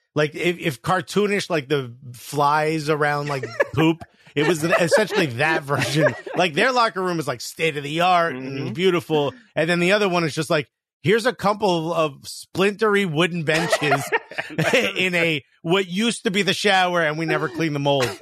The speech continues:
Speaker 1: you know?
Speaker 2: <laughs> Woo.
Speaker 1: It's, it's so funny to me that I'm like, yo, like, Arsenal is gonna, like, Odegaard is gonna change here?
Speaker 2: <laughs>
Speaker 1: And you're
Speaker 2: Yeah.
Speaker 1: like, "No, we actually had to give them another one outside." Like, they built this, built this beautiful tent because of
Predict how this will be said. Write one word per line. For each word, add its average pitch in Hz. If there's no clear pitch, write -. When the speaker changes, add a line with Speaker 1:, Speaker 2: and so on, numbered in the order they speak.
Speaker 1:
you 160
know? 147
Speaker 2:
<laughs> 165
Woo. 466
Speaker 1:
It's, -
it's 165
so 240
funny 196
to 170
me 151
that 147
I'm 143
like, 143
yo, 180
like, 151
Arsenal 233
is 285
gonna, 240
like, 180
Odegaard 220
is 190
gonna 170
change 165
here? 226
Speaker 2:
<laughs> 494
Speaker 1:
And 165
you're 170
Speaker 2:
Yeah. 170
Speaker 1:
like, 156
"No, 170
we 170
actually 175
had 165
to 160
give 147
them 143
another 143
one 139
outside." 127
Like, 139
they 147
built 147
this, 151
built 117
this 135
beautiful 127
tent 127
because 127
of 117